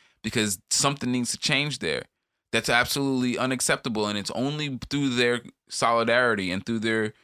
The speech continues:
conjoined efforts will anything ever change. You know, some, some things happened in Fer-,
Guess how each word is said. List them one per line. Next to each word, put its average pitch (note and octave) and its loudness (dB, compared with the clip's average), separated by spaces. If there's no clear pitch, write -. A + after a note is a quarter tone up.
conjoined A#2 0
efforts G#2 -2
will A#2 0
anything A#2 0
ever G#2 -2
change. - -6
You G#2 -2
know, G2 0
some, B2 0
some B2+ -2
things F3 0
happened E3 2
in G#2 -2
Fer-, F2+ -4